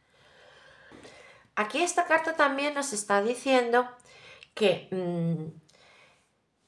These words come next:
nos está confirmando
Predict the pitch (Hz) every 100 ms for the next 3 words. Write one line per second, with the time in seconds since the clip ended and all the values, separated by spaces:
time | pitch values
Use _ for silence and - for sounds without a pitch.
0 | _ _ _ - _ _ _ - 202 208
1 | 202 240 233 311 311 294 262 262 254 254
2 | 277 294 -